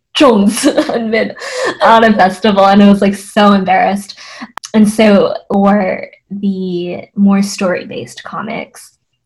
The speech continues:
they're basically, like, small story packet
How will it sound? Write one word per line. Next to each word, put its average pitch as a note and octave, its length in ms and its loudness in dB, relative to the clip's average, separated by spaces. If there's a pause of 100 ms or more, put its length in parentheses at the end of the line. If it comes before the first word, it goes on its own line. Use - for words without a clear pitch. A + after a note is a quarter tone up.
(160)
they're F#3+ 380 -6
basically, F#3+ 560 -8
like, F3 360 -10
small F#3 960 -6
story G#3 500 0
packet - 640 -6